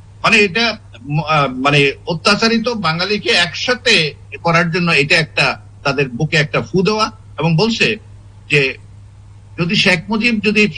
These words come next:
একাত্তর সালে, উম, আহ, পাকিস্তানিরা হত্যাও করতো, পাকিস্তানে আপনারা জানেন বঙ্গবন্ধুকে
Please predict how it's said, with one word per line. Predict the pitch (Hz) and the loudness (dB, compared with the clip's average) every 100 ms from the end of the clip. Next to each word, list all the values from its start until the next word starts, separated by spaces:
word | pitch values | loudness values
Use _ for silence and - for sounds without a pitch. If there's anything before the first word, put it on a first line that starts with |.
| - | -6
একাত্তর | 131 151 185 - 190 | -2 0 0 0 0
সালে, | - 196 196 190 - - - | 2 4 2 0 -6 -16 -6
উম, | - 131 - 151 127 | -4 -2 0 0 2
আহ, | 123 117 113 - - | 2 2 0 -6 -4
পাকিস্তানিরা | 151 180 156 202 190 165 | 0 0 2 2 4 2
হত্যাও | 165 208 262 269 | 0 -2 -2 -2
করতো, | 214 123 - 113 | -4 -10 -14 -12
পাকিস্তানে | 135 139 156 165 160 156 - | -8 -6 -4 2 2 2 0
আপনারা | 131 156 156 | -2 2 2
জানেন | 139 185 202 - | 2 0 -4 -4
বঙ্গবন্ধুকে | 143 143 143 147 147 143 | -2 0 2 2 2 0